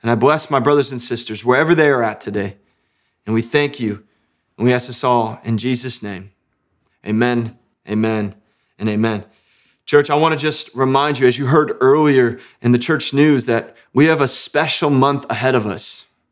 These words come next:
We have what is called here at Oasis now our entire Vision Month.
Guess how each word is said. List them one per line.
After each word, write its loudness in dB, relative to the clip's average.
We 6
have -2
what 4
is 0
called 0
here 4
at 4
Oasis 0
now -2
our 0
entire 2
Vision 2
Month. -2